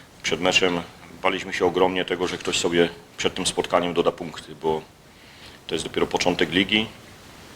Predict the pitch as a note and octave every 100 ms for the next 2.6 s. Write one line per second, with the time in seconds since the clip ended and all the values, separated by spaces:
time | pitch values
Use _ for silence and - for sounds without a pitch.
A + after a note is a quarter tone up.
0 | - - - E2+ E2 E2 - E2+ E2+ E2+
1 | E2 - - - - - - - - F2
2 | F2 F2+ F2+ F2+ G#2 A2